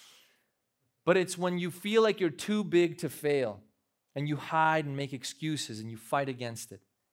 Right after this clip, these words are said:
But you have to reimagine, though, what failure is. The beautiful vulnerability of sharing your failure can actually become your greatest asset in life,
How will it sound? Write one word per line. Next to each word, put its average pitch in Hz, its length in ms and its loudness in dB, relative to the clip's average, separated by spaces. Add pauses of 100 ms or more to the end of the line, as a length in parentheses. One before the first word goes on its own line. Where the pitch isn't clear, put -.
(400)
But 143 100 -4
you 160 80 0
have 208 220 -2
to 220 80 0
reimagine, 202 880 2
though, 175 140 4
what 165 140 0
failure 175 460 0
is. 139 460 0 (480)
The 151 60 -2
beautiful 202 540 0
vulnerability 165 760 2
of 127 100 -4
sharing 180 400 -2
your 147 100 -2
failure 175 520 0
can 160 180 -6
actually 170 400 -4
become 160 460 -6
your 127 120 -4
greatest 135 600 -4 (100)
asset 120 460 -4
in 113 60 -12
life, 95 380 -12